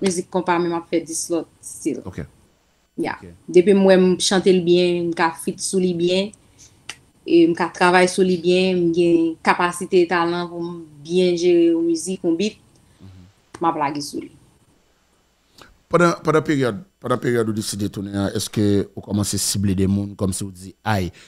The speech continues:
Speaker 2: vous avez fait des, des featuring avec monde ça, yo, garçon ou bien fille, dans, dans show business, hein, ou commencez à gagner des cibles, des mondes
Speaker 1: Mwen
Speaker 2: où
Speaker 1: jèm
Speaker 2: vous
Speaker 1: telman gen
Speaker 2: faites
Speaker 1: moun,
Speaker 2: collabo?
Speaker 1: telman gen moun sible, telman gen moun sible, yeah, m sible anpil moun,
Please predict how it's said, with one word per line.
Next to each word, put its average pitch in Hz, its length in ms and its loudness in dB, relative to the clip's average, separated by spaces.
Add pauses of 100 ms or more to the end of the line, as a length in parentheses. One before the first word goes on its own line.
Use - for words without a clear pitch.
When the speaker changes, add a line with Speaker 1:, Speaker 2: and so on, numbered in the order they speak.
(280)
Speaker 2:
vous 107 180 -14
avez 98 300 -2
fait 101 160 -2
des, 95 320 -2
des 95 120 -8
featuring 95 420 -6
avec 92 320 -6
monde 95 160 -14
ça, 85 180 -4
yo, 117 320 -2 (360)
garçon 101 340 -4
ou 101 40 -8
bien 95 140 -12
fille, 107 340 -18 (380)
dans, 95 240 -6
dans 95 100 -4
show 98 140 -4
business, 92 320 -8
hein, 135 100 -2
ou 98 200 -4
commencez 98 440 -4
à - 40 0
gagner 98 220 -6
des 101 80 -4
cibles, 107 320 -4 (920)
des 95 140 -16
mondes 98 220 -14
Speaker 1:
Mwen - 120 0
Speaker 2:
où - 80 0
Speaker 1:
jèm 349 140 4
Speaker 2:
vous - 80 2
Speaker 1:
telman 285 320 -2
gen - 0 -
Speaker 2:
faites 247 160 -2
Speaker 1:
moun, 220 240 0
Speaker 2:
collabo? 196 320 0 (100)
Speaker 1:
telman 247 320 2
gen 220 160 2
moun 208 380 -2
sible, 190 480 0 (1300)
telman 226 260 0
gen 190 160 0
moun 175 160 -2
sible, 254 240 -2
yeah, 415 80 -2
m 370 80 -2
sible 359 240 0
anpil 311 240 2
moun, 294 240 2